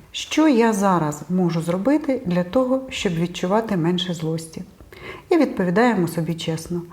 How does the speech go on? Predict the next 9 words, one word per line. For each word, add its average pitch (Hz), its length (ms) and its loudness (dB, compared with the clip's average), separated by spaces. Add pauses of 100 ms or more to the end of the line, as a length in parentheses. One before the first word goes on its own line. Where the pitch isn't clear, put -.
(260)
Це 370 140 2
може 180 260 4
бути, 165 280 -2
наприклад, 165 520 -2
я 240 160 4
можу 226 360 2
випити 214 500 -2
склянку 180 460 -2
чаю, 160 460 -2